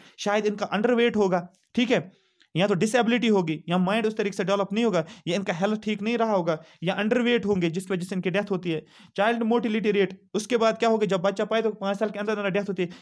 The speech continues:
क्या इनके, इसके पास खाना अच्छा नहीं था, क्या अगर ये बीमार हो गया उस पाँच साल के अंदर अंदर, पाँच साल में बीमार, क्योंकि ये मोर्टेलिटी रेट जो है ये ऐसे भी हो सकता है ना कि बच्चा, अ, या, अ, बर्थ होने के बाद बीमार हो गया, उसके पास पैसे नहीं थे, हेल्थ इंफ्रास्ट्रक्चर नहीं था,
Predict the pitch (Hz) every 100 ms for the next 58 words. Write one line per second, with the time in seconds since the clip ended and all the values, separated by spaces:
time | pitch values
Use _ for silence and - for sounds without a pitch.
0 | - 190 214 226 202 185 214 196 - 208
1 | 208 196 214 208 233 175 175 _ - 190
2 | 220 190 202 220 233 214 202 190 - 202
3 | 196 190 185 185 190 175 156 143 190 196
4 | 190 180 160 185 185 - - - 165 202
5 | 196 143 151 185 220 214 226 214 208 170
6 | 175 185 185 - 185 208 220 214 220 220
7 | 220 190 175 185 190 185 - - 143 143
8 | 143 135 151 151 143 135 139 214 214 202
9 | 202 196 175 156 175 202 220 208 190 175
10 | 175 208 185 175 180 196 226 208 185 147
11 | 175 196 196 196 196 190 190 180 180 160